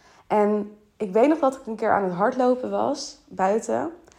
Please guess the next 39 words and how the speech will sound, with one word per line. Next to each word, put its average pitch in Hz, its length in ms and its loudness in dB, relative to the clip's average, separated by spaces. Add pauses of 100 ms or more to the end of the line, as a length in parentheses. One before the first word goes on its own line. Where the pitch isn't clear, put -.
(380)
En 202 80 -4
dat 208 140 4
ik 202 100 -14
een 196 120 -2
liedje 226 600 -2
op 202 200 -6
had. - 460 -4
En 185 100 -6
dat 180 300 -8
liedje 190 240 -6
heet 180 200 -4
Brighter 185 360 2
Day 180 260 0
van, 180 420 -10
geloof 196 360 -6
ik, - 200 -12
Code 180 380 -2
Black. 180 340 -8 (1300)
En 208 840 4 (720)
terwijl 226 340 6
ik 294 60 2
aan 226 120 2
het 190 100 -4
hardlopen 240 480 2
was, 240 280 4
kwam 226 200 2
in 220 80 0
één 262 160 0
keer 262 120 0
weer 220 120 2
die 180 180 -6
download 170 720 2
binnen. 156 240 -2
Het 170 100 -4
was 214 240 -4
echt 269 240 4
alsof 247 320 -2
het 196 180 -8
zo 185 200 0